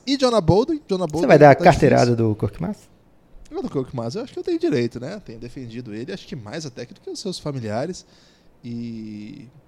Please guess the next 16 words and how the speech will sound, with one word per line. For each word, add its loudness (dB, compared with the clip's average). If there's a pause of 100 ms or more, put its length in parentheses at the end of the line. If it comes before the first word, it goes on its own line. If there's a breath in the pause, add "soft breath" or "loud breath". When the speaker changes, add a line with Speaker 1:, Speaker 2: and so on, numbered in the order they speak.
(400)
Speaker 1:
poxa, -6 (100)
tá -4
um -12
começo -8
de -20
temporada -6
interessante, -8
já -2
teve -4
até -6
game -2
winner, -2 (320)
<laughs> -14
que -16
é -12
coisa -6